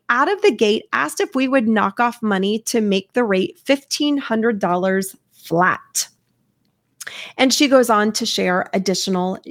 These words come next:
details. Well, this sparked a lot of conversation, and we had a hundred and two ladies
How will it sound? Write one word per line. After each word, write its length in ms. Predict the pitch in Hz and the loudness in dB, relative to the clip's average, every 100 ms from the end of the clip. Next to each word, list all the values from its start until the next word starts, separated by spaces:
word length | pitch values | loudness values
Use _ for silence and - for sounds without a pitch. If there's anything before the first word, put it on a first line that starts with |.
| 170 | -6
details. 800 | 196 214 208 208 160 - - - - - - - - - | -2 -2 0 0 0 -2 -10 -14 -20 -20 -20 -20 -10 2
Well, 180 | 254 | 4
this 220 | 220 381 480 | 4 2 2
sparked 380 | - 294 285 285 - | 0 2 2 2 0
a 140 | 277 | 2
lot 420 | 277 294 539 523 | 2 2 4 4
of 120 | 330 | 2
conversation, 1000 | - 302 277 254 - 240 233 - 247 247 | 0 0 2 0 0 0 0 0 0 0
and 280 | 247 - 254 | -2 -4 -2
we 120 | 269 | -2
had 320 | 269 269 269 - | -2 0 -2 0
a 100 | 247 | -2
hundred 460 | 233 277 285 311 311 | -2 -2 0 2 2
and 200 | 285 254 | 0 0
two 280 | - 269 | 0 0
ladies 640 | 254 240 233 226 226 233 226 | 2 0 0 -2 -2 -4 -6